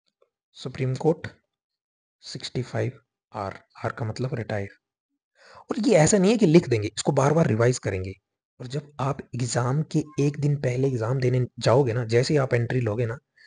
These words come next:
आपके पास सिर्फ ट्वेंटी पेजेस होंगे, सिर्फ ट्वेंटी पेजेस होंगे शॉर्ट नोट्स के, जिन्हें कि आप एग्जाम से पहले पढ़ोगे। एग्जाम कल है, एक रात को पहले कल है एग्जाम। आप देख रहा होगा कि बच्चों ने जो एग्जाम दिया होगा,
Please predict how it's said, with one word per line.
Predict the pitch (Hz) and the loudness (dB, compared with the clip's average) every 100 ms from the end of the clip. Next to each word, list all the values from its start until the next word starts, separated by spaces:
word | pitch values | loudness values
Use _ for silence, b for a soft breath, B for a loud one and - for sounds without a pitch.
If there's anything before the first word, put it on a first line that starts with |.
| B B B _ - | B B B _ -12
आपके | 139 151 - | -10 -8 -2
पास | 185 151 165 | -2 2 0
सिर्फ | - 202 | 0 -2
ट्वेंटी | 175 139 135 135 | 2 2 2 2
पेजेस | 151 135 127 135 123 | 4 4 4 -2 -2
होंगे, | 107 104 160 - | -6 -4 -6 -8
सिर्फ | - - 240 | -4 2 2
ट्वेंटी | - 147 143 160 | 4 4 4 2
पेजेस | 147 131 135 - | 2 2 0 -2
होंगे | 117 151 | 0 0
शॉर्ट | - 135 135 | 0 2 2
नोट्स | 127 113 - | 2 -2 -2
के, | - 196 - _ _ _ _ _ - | -4 -4 -6 _ _ _ _ _ -20
जिन्हें | 123 143 139 143 | -8 -4 -2 -2
कि | 160 143 143 | -2 -4 -4
आप | 135 135 | -2 -2
एग्जाम | 123 113 110 | -2 -4 -4
से | 113 | -4
पहले | - 104 | -6 -8
पढ़ोगे। | 107 107 98 _ _ _ _ _ _ _ _ _ _ _ _ _ | -8 -10 -12 _ _ _ _ _ _ _ _ _ _ _ _ _
एग्जाम | 139 160 190 | -4 0 2
कल | 185 190 | 4 2
है, | 98 - - | 2 -8 -2
एक | 143 | 0
रात | 143 135 | 2 0
को | - | 0
पहले | 139 131 127 | 0 2 2
कल | 135 120 | 0 -2
है | 101 | -2
एग्जाम। | 104 101 107 | -4 -4 -2
आप | 127 | 0
देख | 135 143 | 0 2
रहा | 151 | 0
होगा | 135 | 0
कि | 139 131 127 | -2 -2 0
बच्चों | 120 - 131 | -2 -2 -2
ने | |
जो | 127 | 0
एग्जाम | 123 117 117 | -2 -2 -2
दिया | 117 123 | -2 -2
होगा, | 104 | -2